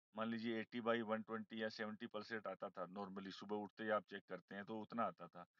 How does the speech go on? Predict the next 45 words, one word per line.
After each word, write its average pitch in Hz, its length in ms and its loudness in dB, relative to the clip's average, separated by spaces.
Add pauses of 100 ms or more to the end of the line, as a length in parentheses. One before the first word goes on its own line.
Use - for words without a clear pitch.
(340)
और 120 140 -4
एक 123 200 4
साल 139 200 8
बाद 120 300 10
आपका 123 460 8
परफॉर्मेंस 113 480 -2
डाउन 110 240 6
होने 110 220 0
लगा 110 220 4
और 110 140 8
आपने 110 300 4
चेक - 280 -6
किया 208 180 -2
कि 104 260 -10 (200)
पहले 104 180 0
चलो 107 220 -2
मैं 107 180 0
बेसिक 101 380 -6
चीज़ें 110 200 -2
चेक 101 220 0
कर 98 140 -6
लेता 92 260 0
हूँ 107 100 -2
कि 107 80 -8
इनमें 104 300 0
कोई 101 140 -2
कमी 92 260 -2
नहीं 82 160 -2
है, 78 80 -12 (600)
और 117 100 6
आपने 120 260 8
सुबह 127 240 2
उठ 131 200 4
के 131 120 -2
पाँच 120 220 2
सात 120 180 6
दिन 123 140 0
continue 117 420 0
अपना 117 180 0
बीपी 110 380 -2
और 113 160 2
pulse 110 200 -4
rate 117 140 0
check 107 220 -4
किया, 90 220 -2